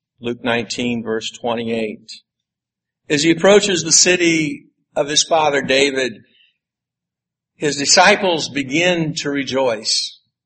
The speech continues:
Oh, they praise him with great joy. "Blessed is the King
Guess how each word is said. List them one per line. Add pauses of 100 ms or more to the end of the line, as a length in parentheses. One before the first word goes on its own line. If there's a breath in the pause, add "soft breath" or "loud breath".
(600)
Oh,
they
praise
him
with
great
joy.
"Blessed
is
the
King